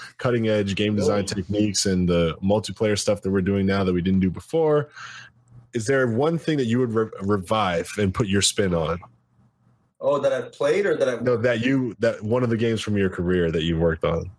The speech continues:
Speaker 2: Oh, let's see.
Speaker 1: Like Marm.
Speaker 2: It's, I worked on quite a few, but, like, Saboteur is the one that I would, I would think would get the biggest benefit, 'cause,
Speaker 1: Yeah.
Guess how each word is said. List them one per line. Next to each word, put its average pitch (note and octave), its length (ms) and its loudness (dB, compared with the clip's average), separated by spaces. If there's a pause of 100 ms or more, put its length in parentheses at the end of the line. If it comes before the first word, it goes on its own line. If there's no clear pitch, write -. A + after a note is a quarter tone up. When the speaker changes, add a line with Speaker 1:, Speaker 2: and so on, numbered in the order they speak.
(140)
Speaker 2:
Oh, D3 460 0 (340)
let's B2+ 160 -8
see. - 480 -2 (540)
Speaker 1:
Like F2+ 160 -2
Marm. F2 840 0 (300)
Speaker 2:
It's, - 540 -4 (1800)
I C#3+ 60 2
worked G#3+ 340 0
on F3 280 0
quite F#3 320 2
a F3 60 2
few, F#3+ 600 -4
but, D3+ 120 0
like, C#3+ 160 2
Saboteur F#3+ 520 0
is F3 100 -2
the D3+ 100 0
one D#3+ 180 2
that D#3 100 2
I C#3+ 80 2
would, C3+ 200 -6 (220)
I C#3+ 80 2
would C#3+ 160 -2
think D#3 240 0
would C3 160 -4
get C#3 180 -2
the A#2+ 100 -4
biggest B2+ 440 -2
benefit, D3+ 600 0
'cause, B2+ 460 -2
Speaker 1:
Yeah. D#2+ 200 2